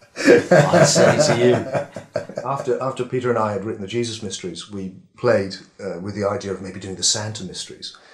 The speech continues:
Speaker 2: because you suddenly saw that the same thing was going on. And I, I experienced this myself with my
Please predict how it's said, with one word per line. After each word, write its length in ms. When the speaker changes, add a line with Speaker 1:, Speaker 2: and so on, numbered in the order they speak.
Speaker 2:
because 720
you 160
suddenly 340
saw 380
that 120
the 60
same 300
thing 300
was 140
going 300
on. 380
And 160
I, 80
I 260
experienced 480
this 280
myself 360
with 80
my 180